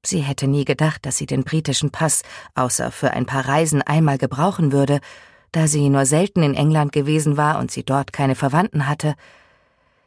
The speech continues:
Da hatte sie auch die Stadt Torquay noch nicht gekannt, von der sie vom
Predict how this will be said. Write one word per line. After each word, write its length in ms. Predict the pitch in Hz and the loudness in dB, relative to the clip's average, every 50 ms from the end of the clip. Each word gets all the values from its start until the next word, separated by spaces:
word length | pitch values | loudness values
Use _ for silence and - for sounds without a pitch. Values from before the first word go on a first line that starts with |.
| _ _ _ - | _ _ _ -2
Da 220 | 190 185 180 180 | 0 0 0 0
hatte 200 | 220 - 233 220 | 0 0 0 0
sie 260 | 170 185 196 - - | 2 2 2 2 2
auch 180 | 180 196 185 - | 0 -2 -2 -2
die 140 | - 190 - | -2 -2 0
Stadt 300 | - - 175 170 - - - - - - _ | 0 2 0 0 0 -4 -18 -20 -20 -20 _
Torquay 480 | - - 202 208 196 - - 139 127 117 | -6 -2 0 0 0 -2 -4 -6 -4 -2
noch 220 | 120 123 117 - | -2 -4 -2 -2
nicht 200 | 139 123 - - | -2 -4 -2 -2
gekannt, 440 | - 143 - - 147 143 139 135 - _ _ _ _ _ _ _ _ _ _ _ | -4 -4 -4 -2 -2 0 0 -2 -4 _ _ _ _ _ _ _ _ _ _ _
von 240 | - - 185 170 156 | -2 0 2 2 4
der 180 | 196 190 196 185 | 4 4 4 2
sie 140 | 185 185 | 2 0
vom 220 | 160 - 165 156 | 0 0 0 0